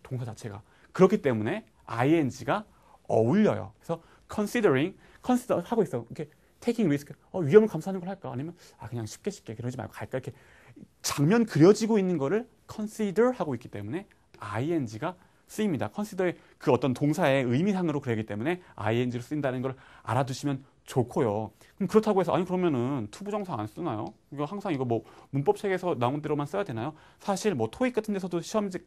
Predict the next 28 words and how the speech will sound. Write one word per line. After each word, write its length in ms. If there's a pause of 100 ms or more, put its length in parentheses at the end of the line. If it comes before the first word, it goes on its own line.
종종 300
나오긴 220
하는데 380 (680)
이게 360 (240)
써도 460 (220)
틀리진 380
않아요. 300 (140)
제가 180
어저께도 360
사실 220 (380)
그 320
신문 260
기사를 180
보는데 280
이런, 160
이런 320
문장이 260
있더라고요. 280 (320)
"Apple, 400 (100)
Apple 340
computer 380
is 160
now 220
considering 680 (260)
to 260
kill 340 (160)
Mac 340
Pro 320